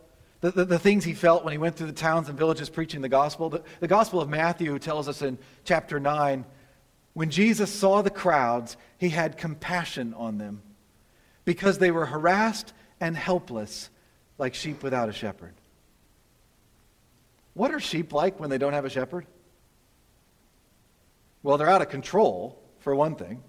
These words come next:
They're going in every direction. And, and they get into all kinds of trouble.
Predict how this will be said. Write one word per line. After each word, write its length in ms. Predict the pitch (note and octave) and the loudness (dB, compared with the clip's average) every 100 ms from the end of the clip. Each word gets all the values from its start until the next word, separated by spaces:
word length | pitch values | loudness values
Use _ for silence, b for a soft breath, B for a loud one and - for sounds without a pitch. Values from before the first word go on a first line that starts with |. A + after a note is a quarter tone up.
| _ _ _ _ | _ _ _ _
They're 100 | C3 | -4
going 220 | D3+ D3 | -2 2
in 40 | |
every 200 | F3+ E3 | 2 2
direction. 560 | A#2+ B2 C3 - G2 A2+ - _ _ _ _ _ _ _ _ _ _ _ _ _ _ _ _ _ | 0 -2 -2 -6 -14 -14 -20 _ _ _ _ _ _ _ _ _ _ _ _ _ _ _ _ _
And, 360 | F3 D#3 D#3 D#3+ - - | -2 -2 -4 -8 -14 -6
and 140 | D#3 | 0
they 80 | E3+ | 4
get 160 | G3 | 6
into 160 | F#3+ F#3 | 6 6
all 140 | G3+ | 6
kinds 260 | G3 G3+ F3+ | 6 2 2
of 60 | F3 | 4
trouble. 420 | A3 - - | 4 4 -2